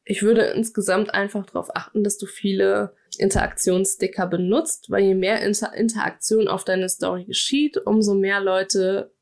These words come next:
sehen sie dann auch. Also umso mehr Leuten wird sie einfach dann auch angezeigt. Ja, und dann sind wir schon eine Woche vor der Veröffentlichung. Die Aufregung steigt vermutlich auch bei dir sehr stark.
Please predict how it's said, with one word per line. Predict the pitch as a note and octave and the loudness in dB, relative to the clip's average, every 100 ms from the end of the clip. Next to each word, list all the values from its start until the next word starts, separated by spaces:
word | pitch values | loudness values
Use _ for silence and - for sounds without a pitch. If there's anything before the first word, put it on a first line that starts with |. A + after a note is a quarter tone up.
| _ - | _ -8
sehen | F#3+ F#3 G3 F#3 | 0 4 6 4
sie | F3 | 0
dann | E3+ - | -6 -6
auch. | - - - | -8 -8 -8
Also | F#3+ F#3+ - - | -6 -6 -6 -2
umso | F#3+ F#3 | 0 0
mehr | F#3 F#3+ | 0 0
Leuten | F#3+ - F#3+ | 0 -2 -4
wird | F#3 - | -4 -4
sie | - | -4
einfach | F#3 - - | -6 -8 -8
dann | F#3 | -8
auch | F#3 - | -8 -6
angezeigt. | - F#3+ F#3 - F#3 - - - _ _ _ _ _ _ E4+ | -2 0 0 -2 -4 -8 -10 -20 _ _ _ _ _ _ 4
Ja, | |
und | E4+ | 6
dann | A3+ | 6
sind | A#3+ | 6
wir | C4+ | 4
schon | C#4 - | 2 0
eine | A#3 C4+ | 2 2
Woche | C4+ B3+ A3+ | 2 0 0
vor | A#3+ | 0
der | A#3 A3+ | 0 0
Veröffentlichung. | A3+ C#4 B3 A3 G3+ A3 G#3+ C4 A#3+ | -2 -2 0 0 0 0 0 0 -2
Die | - | -2
Aufregung | B3 B3 A#3+ A3 G#3 | -2 0 0 2 2
steigt | - - A3 B3+ - | 0 0 -2 -2 -4
vermutlich | G3 F#3+ G3+ - G3+ - | 0 2 0 -2 -4 -4
auch | G3 - | -8 -2
bei | G3 | 0
dir | F#3+ A3+ A#3 | 2 2 4
sehr | A3+ C#4+ | 2 2
stark. | - B3 A#3+ C#4+ | 2 0 0 -2